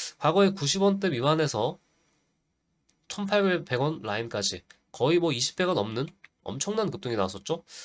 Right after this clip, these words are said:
이 당시에도 불장 당시에 두 번에 걸쳐서 이와 같은 파동으로 엄청난 큰 급등을 나타냈기 때문에 이번에 만약에 육백 원대 라인을 고점을 뚫는다면은 우선 한번 큰 폭으로 상승이 나오고 나서 이 추후에 오게 될,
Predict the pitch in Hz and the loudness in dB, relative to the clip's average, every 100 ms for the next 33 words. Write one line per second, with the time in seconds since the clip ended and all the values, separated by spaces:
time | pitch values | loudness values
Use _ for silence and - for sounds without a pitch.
0 | - - 160 220 196 202 170 - 135 143 | -14 -2 2 2 2 2 2 0 -2 0
1 | 165 151 127 113 139 139 - 135 202 214 | 0 0 -2 -4 -6 -4 -6 0 2 4
2 | 131 - 107 104 - _ _ _ _ _ | 0 -2 -4 -4 -4 _ _ _ _ _
3 | - 127 131 127 123 - 185 202 139 170 | -2 0 0 -4 -10 -6 0 2 2 0
4 | 107 104 139 135 135 - - 202 - - | -2 -6 -4 -4 -4 -6 -8 -6 -6 -2
5 | 135 104 - 151 151 - - 98 131 107 | -2 -2 -4 -4 -4 -6 -8 -4 -2 -2
6 | - - - - 147 208 220 202 120 120 | -4 -16 -16 -6 2 4 4 2 2 0
7 | 120 147 160 113 - 147 139 123 110 117 | 0 -2 -2 -4 0 0 0 -2 -2 -2
8 | 117 113 127 123 120 185 190 135 110 139 | -6 -8 -6 -6 -4 -2 0 0 0 -2
9 | 170 - - - 139 180 175 202 196 196 | -4 -10 -20 -10 -2 0 0 2 2 2
10 | 196 - 233 233 226 190 170 180 165 165 | -2 -12 -14 -4 0 0 0 -4 -2 -2
11 | 120 101 113 90 90 165 196 - - - | 0 0 0 -4 0 -2 -2 -16 -20 -14
12 | 131 127 - 233 226 214 117 107 104 101 | -10 -2 -2 0 4 4 4 0 -2 -2